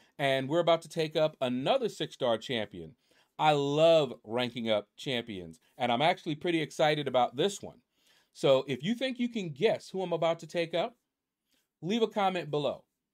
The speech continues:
Let me know what your guess is. Don't forget to watch my previous videos, or these mystery rank ups can be spoiled. If you don't watch some of my crystal openings,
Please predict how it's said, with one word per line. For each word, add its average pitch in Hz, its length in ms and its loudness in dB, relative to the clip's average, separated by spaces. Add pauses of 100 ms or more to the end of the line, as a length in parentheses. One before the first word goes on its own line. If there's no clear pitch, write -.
(200)
Let 185 140 2
me 226 80 0
know 208 160 4
what 196 260 0
your 180 100 0
guess 156 320 -2
is. 104 420 -4 (840)
Don't 190 440 2
forget 170 460 2 (100)
to 160 100 -8
watch 151 440 0
my 139 120 0
previous 143 460 -4
videos, 139 580 0
or 156 480 4 (240)
these 151 260 -2
mystery 156 360 -4
rank 160 320 0
ups 123 340 -2 (480)
can 254 240 0
be 240 140 -2
spoiled. 220 580 0 (400)
If 131 160 -6
you 151 80 2
don't 175 180 6
watch 170 280 2
some 170 180 -2
of 156 100 -2
my 143 560 0
crystal 190 360 0
openings, 151 580 -2